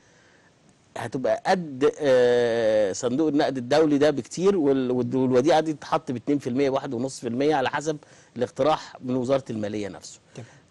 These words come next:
Speaker 1: ال-، معرفش الاقتراح ده ممكن ي-، يعني يوصل لغاية فين، مين، آه، مداه، لكن أنا مش لاقي له صيت. يعني طبعًا في، في وسط الزحمة دي،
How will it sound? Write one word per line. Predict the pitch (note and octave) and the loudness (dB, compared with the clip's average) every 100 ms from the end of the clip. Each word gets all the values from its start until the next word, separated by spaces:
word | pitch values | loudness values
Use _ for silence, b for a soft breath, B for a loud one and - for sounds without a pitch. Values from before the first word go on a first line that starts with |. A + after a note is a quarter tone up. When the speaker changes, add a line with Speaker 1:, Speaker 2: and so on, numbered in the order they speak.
| _ - | _ -8
Speaker 1:
ال-، | C3 A2+ A#2 F2+ B2 | -6 -4 -4 -4 2
معرفش | D3 A#3 G3+ | 2 2 0
الاقتراح | D#3 E3 F3 | -2 2 2
ده | D#3+ | 2
ممكن | E3+ E3 D3+ | 0 -2 -2
ي-، | C3 G2 A#2+ A#2 A2 G#2 G2+ | -2 -2 -4 -2 -2 -2 -2
يعني | G#2+ A2+ A2 D2+ A2 | -2 -2 -4 -4 -2
يوصل | D3+ D3 B2+ | -2 -2 -6
لغاية | A2+ C3 C3 | 0 0 0
فين، | - E3 F3+ F3 B B B - | 0 2 2 -2 B B B -2
مين، | C#3 D3 C#3 - | 2 4 2 0
آه، | B2 A#2+ | 0 0
مداه، | A2 C#3+ E3 | 0 2 2
لكن | F#3 - F#3+ | 2 -2 -4
أنا | C#3 F#3 | -4 -4
مش | D#3+ E3+ | -2 0
لاقي | F#3+ | 0
له | F3 | 0
صيت. | - A2+ - A2+ | -2 -6 -6 -8
يعني | A2+ D3 D3+ C#3 | -2 0 0 -2
طبعًا | D3 F3+ D#3+ | 0 0 0
في، | A#2+ | -4
في | A2+ - | -12 -4
وسط | D#3+ - | -4 -4
الزحمة | C#3 D#3 - C#3+ | -2 -2 0 -2
دي، | D3+ | -2